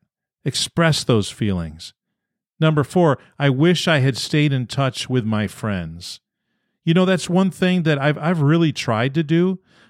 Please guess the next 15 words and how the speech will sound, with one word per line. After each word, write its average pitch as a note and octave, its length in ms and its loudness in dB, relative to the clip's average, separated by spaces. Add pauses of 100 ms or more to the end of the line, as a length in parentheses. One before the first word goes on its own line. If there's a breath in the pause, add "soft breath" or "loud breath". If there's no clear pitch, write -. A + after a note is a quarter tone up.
I C3+ 60 0
think F3 220 0
I've C#3 180 2
probably D#3 460 0
done C3 440 0
more A#2 300 -2
so B2+ 320 0
than G#2+ 160 0
others A#2 240 -2
because C#3+ 420 0 (540 soft breath)
I D#3 140 -2
basically A3+ 640 0
have E3+ 200 4
one C#3 400 2
friend F#2 640 -4